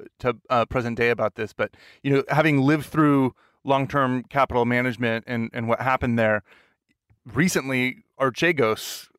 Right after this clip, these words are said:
uh, capital fell, um, and this was the Bill Wong implosion, uh, uh, twenty billion dollars that were wiped out in, in two days. And just curious, as somebody who's, who's gone through, um,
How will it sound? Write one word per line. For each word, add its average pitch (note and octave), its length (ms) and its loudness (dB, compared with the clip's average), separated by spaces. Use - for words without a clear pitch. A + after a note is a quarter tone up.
uh, A2+ 340 2
capital A2+ 520 0
fell, G#2+ 560 -2
um, A2 280 -4
and A2+ 120 -8
this A2+ 140 -8
was A2 120 -12
the A2+ 80 -14
Bill A#2 240 0
Wong A#2 400 0
implosion, A2+ 460 -2
uh, - 300 -10
uh, G#2+ 180 -2
twenty C#3+ 180 0
billion B2 260 0
dollars A2 220 2
that A2 120 -2
were A2+ 160 -6
wiped A2+ 280 -2
out A2+ 180 2
in, A2 200 -6
in A2+ 160 -6
two B2+ 160 -2
days. A#2 220 0
And A#2+ 100 -2
just D#3 220 -2
curious, E3 420 2
as C3 120 -2
somebody C#3+ 300 0
who's, B2+ 320 -2
who's B2+ 200 -4
gone D3 320 0
through, C#3 420 2
um, A#2+ 320 0